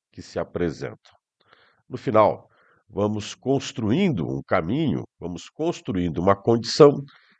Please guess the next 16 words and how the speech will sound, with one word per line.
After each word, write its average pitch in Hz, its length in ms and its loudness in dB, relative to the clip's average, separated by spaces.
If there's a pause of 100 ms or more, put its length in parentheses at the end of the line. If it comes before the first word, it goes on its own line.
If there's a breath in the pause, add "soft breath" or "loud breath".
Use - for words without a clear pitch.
(100)
que 165 100 -14
pode 175 280 -4
ser 87 440 -2 (400)
feita 101 520 -4 (140)
de 87 120 -16
satisfações 92 840 -10
imediatas, 107 960 -2 (480 soft breath)
de 92 100 -10
vontades 98 760 -2
imediatas 82 800 0 (420)
que 95 100 -12
são 76 260 -10
realizadas, 113 960 2 (500)
que 120 120 -8
são 82 460 -2 (100)
supridas, 135 880 -4